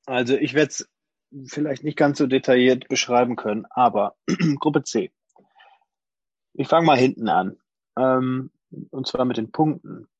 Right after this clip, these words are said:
Äh, Frankreich, äh, hat mit sieben Punkten die Gruppe gewonnen.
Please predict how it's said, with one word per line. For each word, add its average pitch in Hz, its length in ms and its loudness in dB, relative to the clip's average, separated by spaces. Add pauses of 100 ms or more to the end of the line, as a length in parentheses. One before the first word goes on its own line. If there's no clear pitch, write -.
(100)
Äh, - 320 -12
Frankreich, 127 720 0 (340)
äh, - 60 -10 (880)
hat 123 180 -2
mit 127 160 -6
sieben 120 240 -4
Punkten 120 300 -6
die 110 80 -6
Gruppe 107 260 -6
gewonnen. 120 500 -2